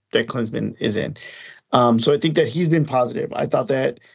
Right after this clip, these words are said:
um, you know, getting Caligari in the game and him not loo-, looking out of his depth was a positive thing. Um, and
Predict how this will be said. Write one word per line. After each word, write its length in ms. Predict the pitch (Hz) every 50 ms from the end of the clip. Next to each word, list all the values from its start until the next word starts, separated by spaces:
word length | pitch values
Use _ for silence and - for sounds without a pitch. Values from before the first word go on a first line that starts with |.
| _ _ _ _ _ _ _ _ _ _
um, 720 | - 143 135 135 135 131 127 127 127 127 123 123 - - -
you 120 | - 156 143
know, 80 | 139
getting 220 | 123 160 160 160 147
Caligari 540 | 147 143 151 143 170 185 196 196 190 180 175
in 60 | 156
the 60 | 147
game 380 | 135 185 196 202 196 190 180 160
and 120 | 147 139
him 220 | 127 135 160 160 156
not 240 | 156 147 - -
loo-, 200 | - 151 160 -
looking 360 | - 147 147 151 - 147 156 -
out 140 | - 143
of 80 | 147 135
his 160 | 139 123 110
depth 320 | 131 160 165 160 - - -
was 180 | - 139 120
a 60 | 123
positive 460 | 113 120 127 117 107 107 104 101 - -
thing. 240 | - - - 113 - _ _ _ _ _ _ _ _ _ _ _ _ _ _ -
Um, 680 | 143 139 139 135 135 135 131 131 131 139 143 139 - _ _ _ _ _ _ _ _ _ _ _ _ _ _ _ _ _ _ _ _ _ _ _ _ _ _ _ _ _ _ _ _ -
and 840 | 151 139 147 147 147 143 147 143 143 139 127 - - - - -